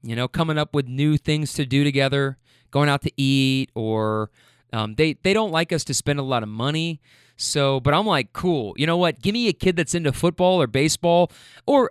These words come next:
honestly, I said, "Give me a kid that's into anything." You know, I'd prefer it to be sports, but you give me a kid that's in theater or band or choir or their thing is, you know, whatever the fuck. I'm going to nurture that interest with that kid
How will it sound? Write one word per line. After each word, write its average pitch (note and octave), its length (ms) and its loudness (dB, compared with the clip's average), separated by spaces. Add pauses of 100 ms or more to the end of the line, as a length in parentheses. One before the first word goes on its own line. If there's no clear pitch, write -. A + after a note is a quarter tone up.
honestly, C4+ 400 -2
I G#3+ 60 2
said, F#3+ 300 0
"Give G#3 120 0
me C4 120 2
a G#3 40 2
kid F#3 280 2
that's D#3+ 180 -2
into F3 320 0
anything." D3+ 580 -2
You C3+ 120 -2
know, C#3+ 160 0
I'd F3 180 -2
prefer - 300 -2
it - 80 -4
to - 80 -6
be F#3+ 100 -2
sports, F#3+ 640 -2 (500)
but E3 120 2 (100)
you A3+ 160 -2
give C4+ 120 0
me C4 140 -2
a D#3+ 80 0
kid G#3 320 2
that's D#3+ 220 -4
in D3+ 280 -2
theater F#3+ 460 4 (220)
or A#2 120 0
band F#3 680 0 (240)
or A2 120 -8
choir G3 800 0 (180)
or B2 480 -2 (160)
their D#3+ 280 2
thing G3 300 -2
is, C#3+ 500 0 (160)
you D3 100 -4
know, B2 100 -2
whatever G#3+ 480 0
the F#3 120 -2
fuck. F3+ 480 -4 (340)
I'm G#3 300 0
going G3 340 -2
to E3 220 -4
nurture D3+ 640 -2
that C#3 280 -2
interest C#3+ 520 0
with C3 280 4
that C#3+ 240 0
kid D3 360 0